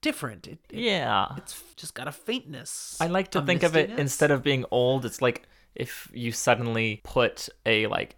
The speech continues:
Speaker 2: damp rag over your mouth and nose and everything just smells a little funky and you can't quite get things as strongly.
Speaker 1: What Hurin's idea is, though, that,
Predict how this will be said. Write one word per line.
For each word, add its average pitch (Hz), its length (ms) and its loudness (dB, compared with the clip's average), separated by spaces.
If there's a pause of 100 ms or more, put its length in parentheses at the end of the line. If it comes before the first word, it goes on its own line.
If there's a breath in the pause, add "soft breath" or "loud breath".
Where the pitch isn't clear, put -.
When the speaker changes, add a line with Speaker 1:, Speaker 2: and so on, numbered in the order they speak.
Speaker 2:
damp 117 300 -2
rag 113 560 0
over 113 200 -2
your 107 200 -2
mouth 117 500 -2
and 110 160 -6
nose 127 420 -2
and 110 200 -2 (100)
everything 143 340 -2
just - 160 -8
smells 139 280 -2
a - 20 -6
little 131 160 -4
funky 123 500 -6
and 92 340 -10
you 120 80 -8
can't - 260 -6
quite 127 240 -2
get 123 200 0
things 117 200 -2
as 107 80 -4
strongly. 101 680 -2 (220 soft breath)
Speaker 1:
What 147 140 0
Hurin's 185 360 2
idea 139 400 4
is, 117 240 0
though, 113 240 -8
that, - 260 -4